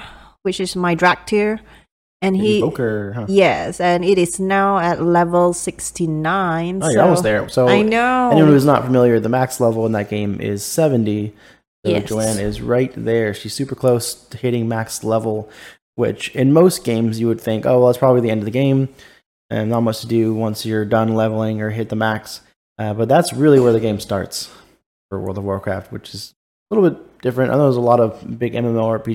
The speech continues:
Speaker 2: Gs that are kinda work that same way.
Speaker 1: Yeah, like Lost Ark.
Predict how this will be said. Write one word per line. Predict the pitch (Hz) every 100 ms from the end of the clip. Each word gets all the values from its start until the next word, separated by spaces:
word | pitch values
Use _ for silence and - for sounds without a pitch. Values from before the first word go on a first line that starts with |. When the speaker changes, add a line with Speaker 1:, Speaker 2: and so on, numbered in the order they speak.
| 110 113
Speaker 2:
Gs | 110
that | 107
are | 104 104 - - _
kinda | 110 107
work | 104 104
that | 104
same | - 101 104
way. | 110 165 - -
Speaker 1:
Yeah, | 185 - -
like | 185
Lost | 165 175 -
Ark. | 190 240 -